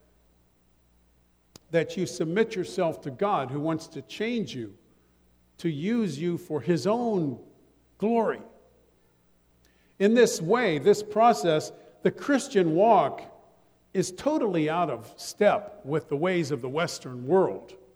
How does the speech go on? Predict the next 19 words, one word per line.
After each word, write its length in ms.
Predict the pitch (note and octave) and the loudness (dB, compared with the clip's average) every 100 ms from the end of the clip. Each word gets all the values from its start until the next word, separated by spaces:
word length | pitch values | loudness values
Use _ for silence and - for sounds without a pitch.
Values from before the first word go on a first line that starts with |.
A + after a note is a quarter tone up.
| _ _ _ _ _ _ _ - | _ _ _ _ _ _ _ -8
Because 320 | - A#3 E3+ | 2 2 6
the 80 | F#3+ | 6
ways 340 | A#3 C4 G3 | 8 6 4
of 80 | F3+ | 4
the 80 | F3+ | 6
Western 480 | G#3 G#3 F3 E3 | 4 2 0 2
world 320 | G3+ A#3 E3+ D#3 | 2 2 0 0
are 100 | D#3+ | 2
like 240 | E3+ E3 | 0 0
my 140 | D#3 | -4
friend 340 | D3+ A3 G3+ D#3+ | -4 -2 2 2
I 60 | |
told 300 | D3+ E3+ E3 | 0 0 0
you 40 | D#3+ | -2
from 220 | E3 D3+ | -4 0
Knoxville, 540 | G#3+ A#3 - D3 B2 - - C#3+ | 0 0 -2 -4 -4 -8 -18 -2
very 400 | D3 B3+ A#3 F3+ | 2 2 2 -4
John 600 | A#2+ F3 G#3+ G3+ E3 C#3 | -2 2 4 2 2 0
Wayne-ish. 1120 | F3 A3 F#3+ D3 C3+ A#2+ F#2+ - - - | -2 0 -4 -4 -6 -6 -8 -10 -10 -14